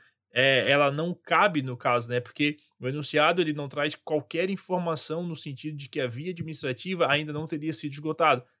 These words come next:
Então, realmente não poderia deduzir isso e aplicar a súmula vinte e quatro, tá bom?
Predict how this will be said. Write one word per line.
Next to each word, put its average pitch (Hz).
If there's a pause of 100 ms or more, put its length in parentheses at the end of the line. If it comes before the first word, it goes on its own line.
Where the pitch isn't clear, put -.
(120)
Então, 139
realmente 139
não 135 (100)
poderia 135
deduzir 127
isso 139
e 131
aplicar 127 (220)
a 135
súmula 135
vinte 127
e -
quatro, -
tá 101
bom? 165